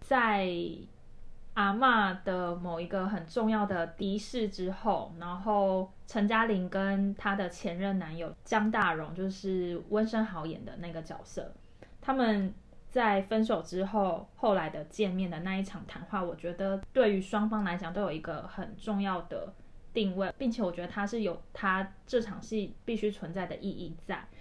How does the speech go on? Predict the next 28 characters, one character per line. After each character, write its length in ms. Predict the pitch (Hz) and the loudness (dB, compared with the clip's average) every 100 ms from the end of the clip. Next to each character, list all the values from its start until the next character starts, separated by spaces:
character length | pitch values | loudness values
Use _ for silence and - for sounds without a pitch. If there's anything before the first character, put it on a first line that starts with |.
| - - | -16 -8
因 220 | - 277 320 | -2 0 2
为 320 | 311 277 277 - - - - | 4 2 -2 -10 -18 -20 -8
那 120 | 294 294 | -2 2
时 120 | 226 | 4
候 100 | 247 | 4
我 80 | 190 | 2
觉 160 | 175 | 0
得 120 | 170 | -2
陈 200 | 175 196 | -4 -2
嘉 120 | 190 196 | 0 0
玲 140 | 185 | 0
有 100 | 160 | -4
一 40 | |
句 140 | 160 196 | -4 -4
话 200 | 208 196 | -2 -2
讲 220 | 185 147 | -4 -12
得 80 | 147 | -12
很 260 | - - | -12 -12
好， 240 | 160 196 - | -8 -8 -6
她 180 | 208 196 | -4 -4
说 600 | - - 196 196 202 - - - | -4 0 4 4 2 -2 -6 2
：“人 140 | 220 | 4
生 240 | 285 302 | 4 4
走 140 | 294 185 | 4 6
到 160 | 226 | 6
这 120 | 226 233 | 4 4
些 120 | 220 | 4
坎， 500 | 214 - 214 170 | 2 -2 0 -2